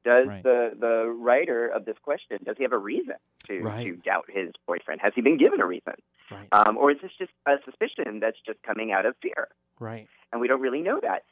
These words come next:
Speaker 1: But, you know, I, I, I want to challenge people to be more critical in terms of thinking of what this term monogamous actually means.
Speaker 2: Mm-hmm.
Speaker 3: Mm-hmm.
Speaker 1: Because mo-,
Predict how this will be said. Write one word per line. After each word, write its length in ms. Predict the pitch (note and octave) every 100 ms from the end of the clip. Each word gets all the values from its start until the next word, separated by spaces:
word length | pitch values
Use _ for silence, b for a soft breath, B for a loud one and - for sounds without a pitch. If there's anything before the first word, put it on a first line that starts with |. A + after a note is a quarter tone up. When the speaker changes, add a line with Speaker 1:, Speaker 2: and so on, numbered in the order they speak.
| _ _
Speaker 1:
But, 180 | - G#3 - _ _ _ _ _ _ _ _ _ _
you 120 | - B3
know, 80 | -
I, 160 | G3 A3+
I, 220 | G3+ G#3+ E3+ _ -
I 180 | F#3+ F3
want 280 | E3 G#3 C#4
to 60 | G4 -
challenge 420 | F3 D#3 D#3+ - -
people 420 | C#3 - C3 C#3 -
to 140 | D#3+ C3+ _
be 380 | C#3 C#3+ D3+ D3+
more 680 | C#3 C#3 D#3+ A3 D4+ F4 - _ _ _ _ _ _ _ _ _
critical 760 | - - G#4+ G#4 A2+ F#2+ G2 - _ _ _ _ _ _ _ _
in 220 | G3+ G3+ - _
terms 300 | A3 B3+ B3
of 100 | G#3
thinking 340 | _ G3 G#3 G3
of 140 | D#3+
what 180 | C3+ D3+ -
this 120 | D#3 - -
term 200 | C#3+ D3
monogamous 640 | B2+ A#2+ C3+ C3+ B2+ A#2+ - -
actually 640 | C3+ - - B2 A#2 A#2
means. 600 | A2+ A#2+ F3+ A3+ A2 -
Speaker 2:
Mm-hmm. 420 | A#2 G#2+ G#2+ - A#2
Speaker 3:
Mm-hmm. 300 | F#2 F#2+ G2+
Speaker 1:
Because 360 | C#3+ F#3+ F#3+ E3 - _ _ _ _ _ _ _ _ _ _ -
mo-, 200 | F#3